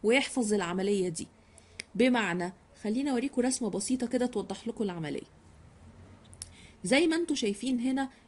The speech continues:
احنا عندنا كلاينت واخد برايفت آي بي تبع شبكة كلها برايفت، وده الراوتر بتاعي.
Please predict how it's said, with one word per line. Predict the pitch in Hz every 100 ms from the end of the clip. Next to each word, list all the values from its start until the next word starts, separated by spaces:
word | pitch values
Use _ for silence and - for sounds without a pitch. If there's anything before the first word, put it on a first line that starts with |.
| _
احنا | 226 233
عندنا | 208 202 247 262
كلاينت | - 254 269 269 226
واخد | 226 254 262 254 -
برايفت | 240 247 254 -
آي | 175 170 -
بي | 143 - - -
تبع | - 247 226
شبكة | 214 254 254 254 262
كلها | 254 196 226 247 240 190
برايفت، | 151 - - - - - - -
وده | 190 285
الراوتر | 277 294 285 262
بتاعي. | 202 214 185 131